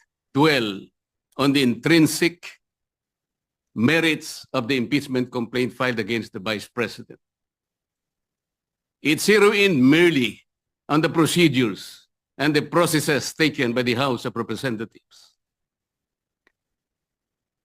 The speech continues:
To repeat, it declared the whole impeachment complaint constituting the articles of impeachment to be unconstitutional,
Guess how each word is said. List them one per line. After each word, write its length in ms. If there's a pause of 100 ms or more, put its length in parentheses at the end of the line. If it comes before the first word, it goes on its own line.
(400)
To 80
repeat, 480 (1300)
it 180
declared 840
the 120
whole 600 (640)
impeachment 680
complaint 580
constituting 720
the 140
articles 540
of 100
impeachment 760
to 80
be 140
unconstitutional, 1300